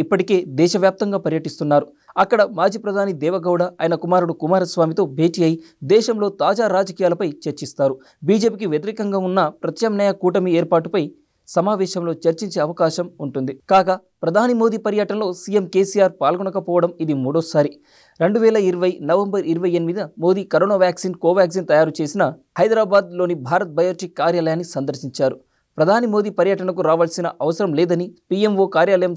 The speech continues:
సమాచారం ఇవ్వడంతో సీఎం కేసీఆర్ వెళ్లలేదు. ప్రధాని పర్యటనలో పాల్గొనాలని అనుకున్నానని, కానీ వద్దని చెప్పడంతో వెళ్లలేదని గతంలో ఓ సందర్భంలో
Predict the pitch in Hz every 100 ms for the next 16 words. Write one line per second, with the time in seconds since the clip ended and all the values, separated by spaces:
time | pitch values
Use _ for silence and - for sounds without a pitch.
0 | 175 165 190 190 175 165 160 165 208 165
1 | - - 175 151 170 175 185 139 131 143
2 | 135 127 - - - _ 143 147 202 240
3 | 226 214 202 208 202 196 160 190 190 180
4 | 175 175 151 165 180 170 165 175 - 175
5 | 170 - 139 185 190 202 190 175 175 165
6 | 175 135 135 180 202 180 175 165 151 160
7 | 156 151 156 165 185 180 185 214